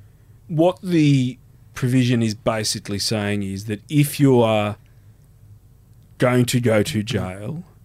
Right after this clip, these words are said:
then you should go to jail as soon as you either plead guilty or you are found guilty by a jury or a, or a magistrate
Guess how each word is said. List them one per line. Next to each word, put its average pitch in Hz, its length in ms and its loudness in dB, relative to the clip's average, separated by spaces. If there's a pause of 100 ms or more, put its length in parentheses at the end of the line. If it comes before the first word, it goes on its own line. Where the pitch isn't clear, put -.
(720)
then 113 540 0
you 117 160 0
should 113 300 -2
go 104 220 0
to 101 80 -2
jail 95 600 -6
as - 120 -8
soon 104 380 -2
as 95 260 -4
you 98 140 -4
either 95 300 -6
plead 131 380 0
guilty 120 520 -2 (680)
or 113 200 4
you 104 180 -2
are 101 120 -4
found 98 380 -6
guilty 98 460 -10 (240)
by 92 220 -10
a 95 40 -6
jury 120 500 0 (500)
or 101 220 0
a, 95 80 -6
or 95 400 -6
a 92 120 -8 (160)
magistrate 110 800 -2